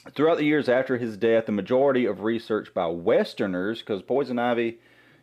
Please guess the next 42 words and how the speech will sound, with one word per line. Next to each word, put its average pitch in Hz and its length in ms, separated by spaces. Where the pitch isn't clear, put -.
you 113 100
know, 113 120
is 110 240
North 127 300
American, 117 540
it 101 80
had 104 100
made 110 200
its 98 180
way 104 160
through 104 160
this, 101 320
and 98 80
now 120 180
the 98 140
study 127 640
started 131 460
in 113 120
Paris, 107 420
and 95 80
now 107 140
the 95 100
research 101 680
was 95 100
kinda 98 240
making 95 340
its - 140
way 90 140
back 87 420
around. 60 460
Um, 101 320
so 98 160
Westerners 110 840
focused 147 460
on 127 220
the 131 100
use, 110 560
its 117 240
use 117 240
as 92 340
a 98 100
lacquer 110 680